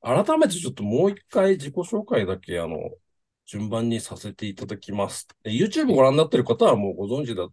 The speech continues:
の方がだいぶ多いと思いますので、えー、自分はですね、あの、ライフガレージというYouTubeチャンネルですね。で、えー、よく間違われるんですけど、僕はあの、素人のディーアイワイとして車いじりを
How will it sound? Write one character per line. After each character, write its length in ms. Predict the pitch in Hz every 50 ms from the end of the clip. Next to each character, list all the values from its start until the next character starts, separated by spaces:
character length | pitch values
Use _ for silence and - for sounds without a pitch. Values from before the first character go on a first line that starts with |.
| _
の 120 | 120 110 92
方 220 | - 101 - 117
が 100 | 98 85
だ 120 | - 92 92
い 60 | 92
ぶ 100 | 95 98
多 160 | 104 120 135
い 40 | 135
と 80 | 131
思 160 | - - 82 90
い 40 |
ま 100 | 95 107
す 140 | 107 - -
の 120 | - - -
で、 280 | - 82 78 69 - - _ _ _ - - - - - - _ _ _ _ _ _
え 760 | - 92 92 95 92 90 90 87 87 87 82 80 76 - -
ー、 0 | _ _ _ _ _ _ _ _ _ _ _ -
自 120 | 139 143
分 100 | 175 226
は 60 | 233
で 80 | 190 147
す 120 | 131 -
ね、 60 | 95
あ 40 | 92 80
の、 100 | 92 95
ラ 120 | 110 120
イ 40 | 131
フ 140 | 131 156 143
ガ 120 | 147 143
レ 80 | 147 147
ー 100 | 131 113
ジ 240 | 98 95 85 82 80
と 160 | - 98 92
い 100 | 90 92
う 320 | 90 87 85 85 82 80 - _
YouTube 420 | - 98 98 92 - 110 101 101 101
チ 100 | - 107
ャ 20 |
ン 80 | 101 98
ネ 60 | 80
ル 100 | - -
で 100 | - -
す 160 | - - -
ね。 280 | - 87 90 90 95 98 - _ _ _ _ _ _ _ _ _ -
で、 240 | 98 95 95 92 -
え 380 | 101 95 95 98 95 92 92 90
ー、 0 |
よ 120 | 123 180
く 120 | 185 - 117
間 140 | 110 107
違 160 | 104 - - 160
わ 120 | 175 170
れ 100 | 185 202
る 120 | 175 170
ん 40 | 127
で 80 | 107 98
す 100 | - -
け 80 | - 95
ど、 80 | 90
僕 220 | - 95 95 - 151
は 60 | 156
あ 20 | 151
の、 100 | 147 131
素 400 | - - - - 233 254 254 214
人 100 | 170 123
の 80 | 104 95
デ 60 | 92
ィ 60 | 104
ー 80 | 117 120
ア 40 | 127
イ 60 | 131
ワ 100 | 135 139
イ 60 | 135
と 100 | 135 -
し 100 | - -
て 100 | - -
車 320 | - - 95 90 98 101 101
い 40 | 104
じ 140 | 90 92 -
り 80 | -
を 100 | - -